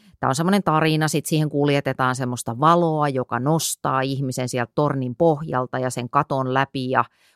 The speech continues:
kohti kirkkautta ja kepeyttä. Ja se on aika toimiva. Yksi idea on antaa syvissä vesissä olevalle ihmiselle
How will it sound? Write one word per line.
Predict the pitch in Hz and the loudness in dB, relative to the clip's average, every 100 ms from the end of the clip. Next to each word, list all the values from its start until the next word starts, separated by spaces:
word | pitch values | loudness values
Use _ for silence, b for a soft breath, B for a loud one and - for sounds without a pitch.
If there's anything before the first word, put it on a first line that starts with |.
| - | -2
kohti | 151 - - | -2 -2 -8
kirkkautta | - 143 131 _ 131 123 - | -2 -2 -2 _ -2 -2 -4
ja | 120 117 | -4 0
kepeyttä. | 180 180 175 143 - 131 - _ _ _ _ _ _ _ _ _ _ | 0 2 0 0 0 -2 -2 _ _ _ _ _ _ _ _ _ _
Ja | 175 180 180 180 - _ - - | 2 4 4 2 -4 _ -14 -10
se | - - - 262 | -8 -6 0 0
on | 285 | 2
aika | 330 359 | -2 -4
toimiva. | - 370 233 127 95 92 - _ _ _ _ _ _ _ _ _ _ _ _ _ | -2 2 2 2 -2 -6 -10 _ _ _ _ _ _ _ _ _ _ _ _ _
Yksi | 254 277 - | -2 0 -2
idea | 240 233 220 202 190 - - | 0 2 4 4 4 0 0
on | 202 196 - | 0 0 2
antaa | 233 285 262 - 160 143 143 135 - _ _ _ _ _ _ | 4 4 0 2 2 4 4 0 -4 _ _ _ _ _ _
syvissä | - - 214 220 208 - 156 | -6 0 2 2 0 0 0
vesissä | 165 202 226 190 - - 131 131 _ | 2 2 0 -2 -4 -2 -2 -2 _
olevalle | 175 175 180 156 143 - | 0 2 4 2 0 0
ihmiselle | 202 220 185 151 135 131 135 | 0 0 0 0 0 0 0